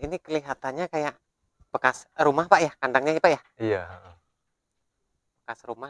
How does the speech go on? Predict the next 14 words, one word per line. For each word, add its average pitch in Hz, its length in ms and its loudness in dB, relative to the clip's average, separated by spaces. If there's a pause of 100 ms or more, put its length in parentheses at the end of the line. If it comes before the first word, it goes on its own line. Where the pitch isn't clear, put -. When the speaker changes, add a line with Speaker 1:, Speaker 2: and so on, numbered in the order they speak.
Speaker 1:
dirombak 113 480 -2
jadi 117 480 -8
kandang. 123 400 2 (2500)
Ini 165 160 8
kalau 185 240 8
di 147 80 6
sini 185 400 8 (400)
ternaknya 165 400 6
gimana, 156 320 8
Pak? 120 160 8
Breeding 165 400 8
apa 165 160 6
fattening, 139 400 6
Pak? 107 120 6